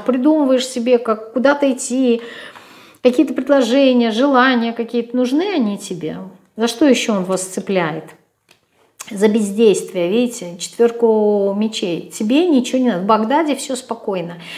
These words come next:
Не надо никуда двигаться, всё хорошо, у нас уже всё есть. Мы находимся в достатке. Успокойся. <laughs> Успокойся.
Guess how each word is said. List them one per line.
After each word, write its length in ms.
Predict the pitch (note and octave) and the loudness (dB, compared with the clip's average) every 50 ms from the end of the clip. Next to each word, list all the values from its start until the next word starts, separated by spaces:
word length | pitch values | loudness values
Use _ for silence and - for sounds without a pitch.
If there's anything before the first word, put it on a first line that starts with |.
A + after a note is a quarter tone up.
| - - - | -12 -6 -2
Не 80 | A#3 | 2
надо 240 | A#3 C4+ C#4+ C#4 C#4+ D4 | 4 4 2 2 0 -2
никуда 300 | C#4 C#4+ B3 C4 C4+ B3 | -2 0 0 2 2 0
двигаться, 600 | A3+ G#3 G#3+ A#3 A#3 A3 G#3+ G#3 G3+ - - G3 | 0 -2 -2 -2 -2 0 -2 -2 -4 -4 -8 -10
всё 220 | F3+ - - B3 | -8 -4 -2 -2
хорошо, 540 | B3 - C#4 C#4 C4+ - - B3 A#3 A3+ A3 | 0 0 0 0 -2 -2 0 0 0 2 0
у 60 | A3 | 0
нас 280 | A3 A#3 C4 B3+ - - | 0 0 -2 -2 -2 -4
уже 200 | B3+ A3+ C4 C#4 | -4 -2 -2 -2
всё 220 | C#4 - - C4 | -4 -4 -6 -6
есть. 480 | B3 G#3+ F#3 A3 A3+ A3+ G#3 G3+ G#3+ - - - - - - - - - | -4 -4 -4 -2 0 2 2 0 -2 -6 -12 -14 -14 -16 -16 -8 0 4
Мы 60 | A#3+ | 4
находимся 600 | C4 C#4 C#4 C#4 C#4+ C#4+ C#4+ C#4 C4+ - C#4 B3+ | 6 6 4 2 0 2 2 0 0 0 -2 -2
в 100 | A#3+ A3 | -2 -2
достатке. 920 | C4 B3+ B3+ - - - - G#3 F#3+ F#3+ F#3 F#3 - - - F#3 F3+ F#3 - - - _ _ _ F#3 G3 F#3+ - - - - - - _ _ _ _ _ _ _ _ _ | -2 -2 -4 -4 -4 0 2 4 4 4 2 -2 -6 -12 -12 -12 -12 -12 -14 -18 -20 _ _ _ -16 -14 -14 -14 -18 -20 -20 -20 -20 _ _ _ _ _ _ _ _ _
Успокойся. 1080 | - B3+ A#3+ - - D4+ D4 D4 - C#4 B3+ B3 A#3 A3 G#3 G3 F#3+ - - - G#3 A#3 A#3 F3 - - - - _ _ _ _ _ _ - | -2 -2 -2 0 2 2 2 2 2 2 4 4 6 4 4 2 -2 -6 -10 -12 -10 -8 -10 -10 -10 -12 -20 -20 _ _ _ _ _ _ -6
<laughs> 480 | B3+ C4 C4 - - - - _ _ | -6 -6 -6 -8 -14 -20 -20 _ _
Успокойся. 1300 | - F#3 G#3+ B3 C4 - - - - C#4 C#4 - - - B3+ A#3 A3+ A3+ A3+ A3 A3 - - G#3 G3+ G3+ G#3 | -6 -2 0 2 2 0 0 0 0 0 0 -2 -2 2 4 4 4 4 2 0 -2 -4 -10 -12 -12 -12 -14